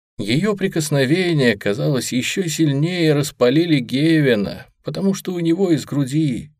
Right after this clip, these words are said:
вырвался стон. Он сжал бедра, чтобы войти в нее, туда, где сейчас все пульсировало от желания. Ей хотелось забраться ему под кожу.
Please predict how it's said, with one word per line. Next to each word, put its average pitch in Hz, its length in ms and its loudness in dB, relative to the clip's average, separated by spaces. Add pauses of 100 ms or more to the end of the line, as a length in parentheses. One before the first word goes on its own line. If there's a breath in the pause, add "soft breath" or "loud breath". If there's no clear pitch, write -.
(140)
вырвался 160 560 -2
стон. - 480 -12 (440)
Он 208 220 2
сжал 175 320 2
бедра, 156 540 4
чтобы 131 380 0
войти 127 600 0
в 165 80 0
нее, 127 480 0 (200)
туда, 143 340 -4
где 147 180 -6
сейчас 143 480 -2
все 170 220 -2
пульсировало 160 720 2
от 147 80 2
желания. 151 720 2 (380)
Ей 147 260 2
хотелось 147 800 0
забраться 123 720 -2
ему 123 400 2
под 113 240 -4
кожу. 120 680 -8